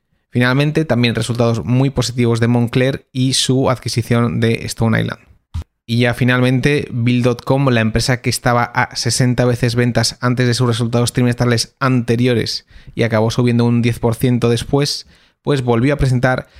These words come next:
y volvió a subir un diez por ciento en lo que parece ser la edad de oro para los softwares de pago corporativos,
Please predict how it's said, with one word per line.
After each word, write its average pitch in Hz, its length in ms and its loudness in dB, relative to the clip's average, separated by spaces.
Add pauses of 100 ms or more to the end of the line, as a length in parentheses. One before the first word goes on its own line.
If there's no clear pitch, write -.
(180)
y 143 120 0
volvió 127 260 2
a 120 60 -2
subir 120 320 0
un 120 240 0
diez 139 240 0
por 123 140 0
ciento 120 480 0 (280)
en 131 140 2
lo 127 100 0
que 139 140 0
parece 123 380 0
ser 127 280 0
la 117 160 2
edad 113 200 2
de 117 200 2
oro 117 340 0
para 117 140 -4
los 110 160 0
softwares 117 420 0
de 110 120 0
pago 117 480 -2
corporativos, 110 840 -4